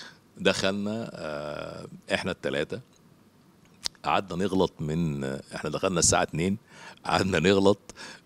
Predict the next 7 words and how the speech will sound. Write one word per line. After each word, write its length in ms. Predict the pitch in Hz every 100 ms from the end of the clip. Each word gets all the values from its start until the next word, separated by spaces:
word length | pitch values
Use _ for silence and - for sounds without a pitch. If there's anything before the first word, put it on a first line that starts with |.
| _ -
من 140 | 78
اتنين 400 | 76 - 85 98
لغاية 300 | 82 80 90 -
الساعة 320 | - 82 87
ستة. 400 | 90 - - - _ _ _ - - - - - - - _ -
فالمخرج 1040 | - 69 73 69 67 65 73 95 - 71 80
قال: 360 | 90 85 80